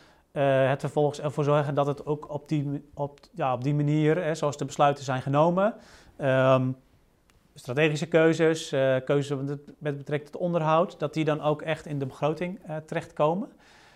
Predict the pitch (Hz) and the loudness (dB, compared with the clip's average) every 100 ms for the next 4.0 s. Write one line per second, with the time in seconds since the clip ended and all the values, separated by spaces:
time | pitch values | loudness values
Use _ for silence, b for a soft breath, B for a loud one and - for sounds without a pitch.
0 | b - 156 156 160 170 151 170 170 165 | b -4 -2 -2 -4 -2 2 2 2 2
1 | 165 175 170 156 165 165 156 156 156 156 | 0 -2 -2 0 0 0 0 -2 -2 -8
2 | - 143 - 170 160 127 120 - 185 175 | -4 -6 -4 -6 -2 -4 -4 -6 -8 -6
3 | 151 B B B B - 143 143 143 143 | -12 B B B B -4 0 2 0 -2